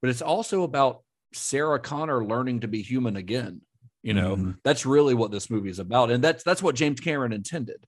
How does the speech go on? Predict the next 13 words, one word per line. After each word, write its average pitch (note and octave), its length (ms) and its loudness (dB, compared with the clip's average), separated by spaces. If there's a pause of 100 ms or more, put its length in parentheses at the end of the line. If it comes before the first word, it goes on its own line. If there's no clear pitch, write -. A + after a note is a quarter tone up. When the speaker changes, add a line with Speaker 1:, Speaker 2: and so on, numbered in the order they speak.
Speaker 1:
You A#2+ 80 0
know, A2 100 2
if G2+ 100 -4
you A#2+ 120 0
read C3+ 300 -4 (320)
his B2 160 2
interviews A#2+ 520 4
and A2+ 120 -4
things A#2+ 200 -2
where G#2+ 100 -2
he's A2+ 180 -4
talking A#2+ 320 -2
about G#2 280 -2